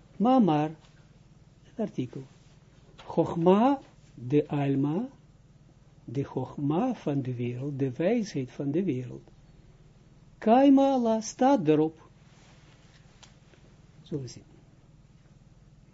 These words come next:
De regel één.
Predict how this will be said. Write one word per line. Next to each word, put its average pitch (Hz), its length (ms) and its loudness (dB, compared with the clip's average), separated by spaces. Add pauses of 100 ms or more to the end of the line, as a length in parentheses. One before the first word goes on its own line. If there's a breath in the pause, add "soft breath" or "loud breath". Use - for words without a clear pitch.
(1400)
De 147 140 -4
regel 240 560 0
één. 175 460 0